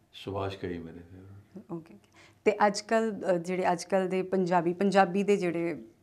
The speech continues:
Speaker 2: ਮੇਕਰਸ ਨੇ ਜਾਂ ਫਿਰ ਜਿਹੜੇ ਐਕਟਰਸ ਨੇ ਉਹ ਕਿਹੜੇ ਕਿਹੜੇ ਪਸੰਦ ਨੇ? ਤੇ
Speaker 1: ਪੰਜਾਬੀ
Speaker 2: ਸਾਰਿਆਂ ਨਾਲ
Speaker 1: ਦੇਖੋ ਜੀ,
Speaker 2: ਕੰਮ ਕਰ-
Speaker 1: ਪਹਿਲਾਂ ਰੂਲ ਕੀਤਾ ਨਿਸ਼ੀ ਜੀ ਨੇ, ਇੰਦਰਾ ਵੈਲੀ ਨੇ, ਜਿਹੜੀ
Speaker 2: ਜੀ,
Speaker 1: ਹੀਰੋ
Speaker 2: ਜੀ।
Speaker 1: ਸੀਗੀਆਂ।
Speaker 2: ਹੂੰ, ਹੂੰ।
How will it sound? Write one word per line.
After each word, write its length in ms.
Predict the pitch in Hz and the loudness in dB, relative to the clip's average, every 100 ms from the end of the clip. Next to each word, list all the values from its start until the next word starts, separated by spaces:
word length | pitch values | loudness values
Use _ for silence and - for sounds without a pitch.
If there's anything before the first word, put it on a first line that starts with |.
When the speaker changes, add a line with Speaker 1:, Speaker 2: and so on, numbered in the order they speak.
| - 156 | -18 -4
Speaker 2:
ਮੇਕਰਸ 440 | 185 180 185 185 175 | 0 0 2 2 2
ਨੇ 300 | 180 170 170 | 2 2 2
ਜਾਂ 120 | 165 | 0
ਫਿਰ 160 | 175 | -2
ਜਿਹੜੇ 240 | 165 170 170 | -4 -4 -2
ਐਕਟਰਸ 480 | - 170 - 180 180 | -2 -2 -2 -4 -2
ਨੇ 260 | 180 170 | -2 -4
ਉਹ 200 | 170 214 | -4 -8
ਕਿਹੜੇ 240 | 214 170 165 | -4 -4 -4
ਕਿਹੜੇ 180 | 165 | -8
ਪਸੰਦ 280 | - - 160 | -10 -10 -10
ਨੇ? 60 | 156 | -6
ਤੇ 140 | 160 | -4
Speaker 1:
ਪੰਜਾਬੀ 100 | 127 | 0
Speaker 2:
ਸਾਰਿਆਂ 200 | - - | 0 0
ਨਾਲ 100 | 151 | -2
Speaker 1:
ਦੇਖੋ 160 | 151 175 | -4 -4
ਜੀ, 60 | |
Speaker 2:
ਕੰਮ 120 | 170 147 | -2 -2
ਕਰ- 80 | |
Speaker 1:
ਪਹਿਲਾਂ 300 | 156 - 104 | -4 -8 -8
ਰੂਲ 320 | 101 110 123 107 | -6 -4 -4 -4
ਕੀਤਾ 540 | 104 113 113 117 120 - - _ _ _ _ 107 | -6 -4 -4 -4 -8 -14 -20 _ _ _ _ -10
ਨਿਸ਼ੀ 320 | 107 104 110 | -8 -6 -6
ਜੀ 140 | 110 | -4
ਨੇ, 240 | 107 110 - - | -6 -6 -10 -14
ਇੰਦਰਾ 300 | 104 95 101 | -12 -8 -6
ਵੈਲੀ 260 | 98 101 104 | -6 -6 -6
ਨੇ, 100 | 101 | -8
ਜਿਹੜੀ 260 | 101 101 170 | -8 -6 -2
Speaker 2:
ਜੀ, 140 | 196 | 0
Speaker 1:
ਹੀਰੋ 120 | 190 | 0
Speaker 2:
ਜੀ। 120 | 175 | -2
Speaker 1:
ਸੀਗੀਆਂ। 240 | 160 113 95 | -6 -8 -12
Speaker 2:
ਹੂੰ, 360 | - 190 185 | -10 -6 -4
ਹੂੰ। 200 | 180 165 | -4 -6